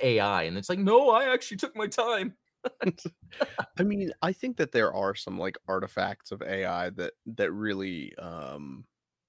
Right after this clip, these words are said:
Speaker 2: that, that are really noticeable. I mean, we, we
Speaker 1: Yeah.
Speaker 2: get closer and closer, I think. But, yeah, I mean, there's that
Speaker 1: A lo-
Speaker 2: uncanny valley effect that happens.
Speaker 1: Also, another thing is I feel like if the color consistency is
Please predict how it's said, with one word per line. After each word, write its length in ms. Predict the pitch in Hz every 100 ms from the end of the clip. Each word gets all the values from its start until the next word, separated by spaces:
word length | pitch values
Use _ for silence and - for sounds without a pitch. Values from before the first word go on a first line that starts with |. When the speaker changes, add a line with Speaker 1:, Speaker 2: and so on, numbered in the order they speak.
| _ _ _ _ _
Speaker 2:
that, 240 | 117 95 117
that 140 | 120
are 80 | 117
really 240 | 160 139
noticeable. 800 | 98 98 95 - - - - 135 -
I 60 |
mean, 200 | 135 143
we, 120 | 147 -
we 220 | 120 143
Speaker 1:
Yeah. 20 |
Speaker 2:
get 220 | 135 151 -
closer 400 | 135 127 - 101
and 100 | 98
closer, 420 | 110 104 - 113
I 80 | 110
think. 360 | 113 113 - _ - - -
But, 340 | 101 104 98 - -
yeah, 340 | 101 95 87
I 40 |
mean, 380 | 95 90 87 98 - _ _ _
there's 180 | 110 113
that 100 | -
Speaker 1:
A 40 | 139
lo- 120 | 170
Speaker 2:
uncanny 480 | 123 113 - 107 104
valley 400 | 104 95 95 92
effect 520 | 92 95 87 - -
that 120 | 92 87
happens. 720 | 87 82 82 85 - - - _ _ _ _
Speaker 1:
Also, 420 | 135 185 - 214 151
another 300 | 135 156 165
thing 460 | - 180 175 180 - -
is 300 | 131 120 113
I 100 | 120
feel 280 | 123 - 156
like 380 | 160 147 139 -
if 240 | 127 131 -
the 160 | 113 - _ -
color 360 | - 147 160 170
consistency 960 | - 170 165 180 165 - 160 - 180 139
is 260 | 101 -